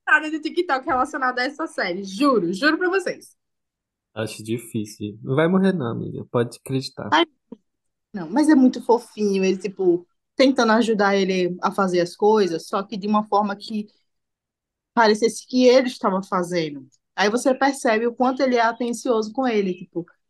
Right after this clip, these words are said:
Speaker 1: na hora que ele tá procurando o livro, ele também tá procurando, porque tem,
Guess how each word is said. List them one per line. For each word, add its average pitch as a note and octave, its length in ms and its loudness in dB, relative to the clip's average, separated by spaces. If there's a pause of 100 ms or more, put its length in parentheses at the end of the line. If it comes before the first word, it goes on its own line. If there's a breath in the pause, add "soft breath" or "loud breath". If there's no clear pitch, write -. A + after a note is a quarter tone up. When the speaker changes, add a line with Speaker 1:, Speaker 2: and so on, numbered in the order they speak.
(260)
Speaker 1:
na A3 180 4
hora A3 160 6
que A3 500 0
ele G#3 120 -2
tá G#3+ 140 -4
procurando G#3+ 500 0
o A#3 60 -4
livro, G#3+ 280 -4
ele A3 220 0
também C4 380 -2
tá D4 100 -4
procurando, G3+ 680 -4
porque A3 380 -6
tem, A3 460 -8